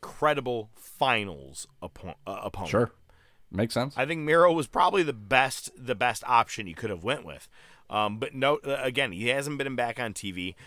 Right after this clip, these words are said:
Speaker 1: I think he's nursing some injuries, but I, I hope that doesn't last too long because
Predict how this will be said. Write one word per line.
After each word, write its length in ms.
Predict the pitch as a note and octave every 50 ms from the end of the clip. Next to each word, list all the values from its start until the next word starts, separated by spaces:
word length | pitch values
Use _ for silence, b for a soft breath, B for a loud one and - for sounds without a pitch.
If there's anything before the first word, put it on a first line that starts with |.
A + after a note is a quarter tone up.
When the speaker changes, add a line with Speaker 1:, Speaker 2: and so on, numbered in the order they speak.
| B B B -
Speaker 1:
I 100 | B2 E3
think 160 | G#3 B3 A3
he's 120 | E3+ A2+ F#2
nursing 380 | G2+ G#2 A2 G#2 - C3+ B2+
some 180 | - - F#3 G#3+
injuries, 500 | G3+ D#3+ - - C2 A#1 G#1+ - - - - _ - _
but 260 | A2+ G#2 G2+ G#2 - -
I, 300 | G#2 G#2 G#2+ - F#2+ G#2
I 20 | G#2+
hope 320 | F#2+ G#2+ B2+ C3 B2 -
that 200 | - G#2+ G#2 -
doesn't 360 | - G#2+ A2 F#2+ A2 G#2+ F#2
last 280 | F#2+ F#2+ F#2 F2 - -
too 180 | - - B2 G#2
long 360 | - G#2 A2 G#2+ A2+ A2+ A2+ G2
because 400 | F2+ - - G2 F#2+ F2 -